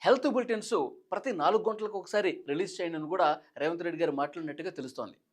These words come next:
So, డెఫినెట్‌గా కేసీఆర్ ఆరోగ్యానికి సంబంధించి ఇప్పటి వరకు అఫీషియల్‌గా వచ్చిన హెల్త్ అప్‌డేట్ ప్రకారం, హెల్త్ బులెటిన్ ప్రకారం నిలకడగానే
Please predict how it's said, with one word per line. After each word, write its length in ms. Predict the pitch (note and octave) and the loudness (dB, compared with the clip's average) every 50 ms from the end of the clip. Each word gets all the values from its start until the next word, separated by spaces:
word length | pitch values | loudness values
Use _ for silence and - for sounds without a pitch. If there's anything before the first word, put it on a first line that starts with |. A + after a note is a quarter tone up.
| _ _ _ _ _ _ _ _ _ - | _ _ _ _ _ _ _ _ _ -2
So, 60 | D#3+ C#3 B2+ B2 | -2 0 0 -2
డెఫినెట్‌గా 520 | A#2+ B2 C3+ C3 F#3+ G#3+ G3+ G3+ F3+ A3 A3 G#3 - _ _ | 0 -2 -2 0 0 2 2 6 8 8 8 8 4 _ _
కేసీఆర్ 480 | - E3 F3 F3+ F3 - G3 F#3+ F#3 - - - | -4 -2 -2 -2 -2 0 0 0 0 0 0 4
ఆరోగ్యానికి 520 | C3 E3+ G#3+ A3+ G3 B3 B3 A#3 A3 G#3 | 4 4 4 4 2 0 0 0 -2 -4
సంబంధించి 460 | - A3 F#3 E3+ E3+ F#3 G#3+ - D#4 D4+ G3 D3+ | -6 -6 -4 -4 -6 -6 -6 -4 -4 -4 -2 -2
ఇప్పటి 320 | F#3+ - - - C#4 A#3 C4 | -2 -2 2 0 2 2 2
వరకు 300 | A3 G#3 G3+ - D4 D4+ - - | 2 2 0 2 2 0 0 2
అఫీషియల్‌గా 560 | - D3 - - B3+ C4 B3+ - B3 A#3 A3 G3 | -2 -6 -4 -6 -8 -8 -2 -2 -2 0 0 -2
వచ్చిన 260 | F#3 - - G3 F#3+ D#3 C#3 - _ _ _ _ - | -4 -4 -8 -6 -4 -6 -6 -6 _ _ _ _ 2
హెల్త్ 360 | D#3+ F3+ A#3 A#3 - - A3+ G3 E3+ - - - _ _ - | 4 4 4 4 2 2 4 4 4 2 -4 -12 _ _ -6
అప్‌డేట్ 360 | - C3 C#3+ D3 G#3+ A3+ A3+ A3+ | -6 -4 2 6 6 6 6 6
ప్రకారం, 360 | G#3 E3 D#3 D#3 D3+ D#3+ F#3 - _ _ _ - | -2 0 2 2 2 2 0 -2 _ _ _ 0
హెల్త్ 280 | - G3 A#3 A3+ B3 E3+ | 2 2 2 4 2 0
బులెటిన్ 400 | C#3 C#3+ D#3 D#3 A3+ - D3 - | 0 0 0 0 0 0 0 -2
ప్రకారం 340 | D#3+ C#3+ - D#3+ G3 B3+ C#4+ - _ _ _ - - A#2+ | -4 0 2 4 2 2 0 -4 _ _ _ -20 -12 -8
నిలకడగానే 840 | C3 C#3+ E3+ G#3 B3 C4+ C4+ C#4+ C#4 C#4+ C4+ A3+ B3+ A#3+ A#3 A3+ | -4 2 6 8 8 8 8 6 6 6 8 8 6 6 6 4